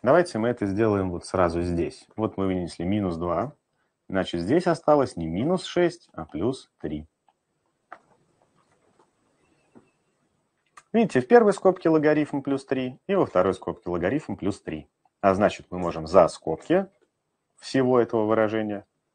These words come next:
вынести эту скобку. Давайте так и сделаем. Я специально тут пишу квадратные скобки, так вообще можно делать, это не противоречит,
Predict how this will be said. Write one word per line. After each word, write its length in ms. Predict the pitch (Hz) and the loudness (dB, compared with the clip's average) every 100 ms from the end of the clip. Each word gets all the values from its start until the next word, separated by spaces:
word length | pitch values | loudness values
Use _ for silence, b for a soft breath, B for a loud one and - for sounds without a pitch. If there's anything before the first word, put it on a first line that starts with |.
| _ | _
вынести 800 | 82 80 90 123 170 - 214 208 - _ _ | -6 2 2 4 0 -2 -4 -4 -12 _ _
эту 400 | 160 160 165 185 _ | -8 -6 -6 -8 _
скобку. 560 | - - 82 - 87 - _ _ | -12 -6 -6 -6 -14 -16 _ _
Давайте 400 | 90 92 170 180 | 0 2 2 0
так 200 | - 127 | -6 -4
и 60 | 104 | -4
сделаем. 400 | 85 78 - - _ _ _ _ _ _ B B - | -2 -4 -6 -14 _ _ _ _ _ _ B B 4
Я 140 | 117 | 4
специально 420 | - 135 139 113 | 4 4 6 4
тут 160 | 95 92 | 2 -6
пишу 220 | 104 - | -6 -6
квадратные 460 | - 117 123 127 143 | -2 4 4 4 -4
скобки, 340 | - 202 - | -2 -4 0
так 180 | 117 - | -2 -4
вообще 200 | 92 82 | -10 -8
можно 400 | 85 139 143 147 | 0 0 0 -2
делать, 380 | 131 139 123 98 | 0 0 0 -4
это 140 | 92 | -8
не 100 | 85 | -8
противоречит, 720 | - 80 - 80 95 139 151 | -6 -6 -4 -2 0 0 -4